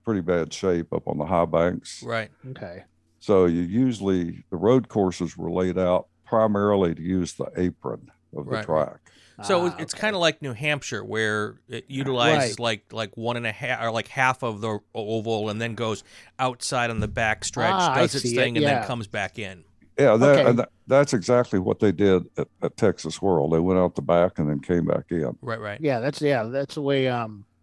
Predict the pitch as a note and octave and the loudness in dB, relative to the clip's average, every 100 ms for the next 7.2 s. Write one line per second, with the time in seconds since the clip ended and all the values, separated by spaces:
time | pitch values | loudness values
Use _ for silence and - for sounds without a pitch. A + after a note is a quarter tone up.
0 | - C3 D3 C#3+ D3 - C3+ B2+ A#2+ A2+ | -8 -2 0 2 0 0 -2 0 -2 -4
1 | C3 A#2+ B2 A2+ A#2 A2 C#3+ C3+ A#2 - | -8 -8 -8 -10 -12 -8 -6 -8 -12 -18
2 | _ - C#3 - - C3+ - _ C3 A2+ | _ -12 -10 -8 -6 -6 -8 _ -2 2
3 | D3 C#3+ B2 C#3 B2 A#2+ B2+ C#3+ D#3 C#3+ | 2 0 -2 -2 -4 -2 0 0 0 -2
4 | C3 C3 B2+ C3+ C3 C3+ B2+ C#3 C3 B2+ | -4 -4 -2 -2 -2 -6 -4 -6 -6 -8
5 | A#2+ B2 C3 _ - A#2 C3+ - E3 D#3+ | -8 -8 -10 _ -10 -6 0 2 4 4
6 | D#3 C#3 - - - C#3+ D#3+ C#3+ D#3+ C#3+ | 4 2 -2 -8 -6 -2 -2 -2 -4 -2
7 | C3 B2 | -6 -12